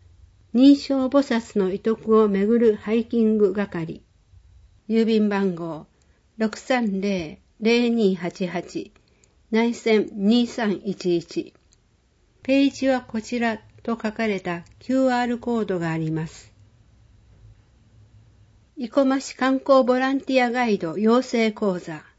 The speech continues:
本市の歴史、文化、風土を全八回の講座や現地見学で学ぶ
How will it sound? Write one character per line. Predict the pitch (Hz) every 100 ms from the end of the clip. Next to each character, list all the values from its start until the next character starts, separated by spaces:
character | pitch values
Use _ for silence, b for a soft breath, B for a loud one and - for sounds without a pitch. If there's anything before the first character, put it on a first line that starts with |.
| _ _ _ _ _ _ _ _ _ _ _ _
本 | 294 294
市 | 269 220
の | 185 165
歴 | 190 208 247
史、 | 233 233 202 -
文 | 208 233 208
化、 | - 170 -
風 | - 269 247
土 | 196 185
を | 170 - b b -
全 | 254 233 214
八 | 220 233 -
回 | 262 233
の | 190 185
講 | 214 214
座 | 214 202
や | 196 - 240
現 | 214 262 262
地 | 262
見 | - 254 226
学 | 196 190
で | 165 175
学 | 175 180 185
ぶ | 175 -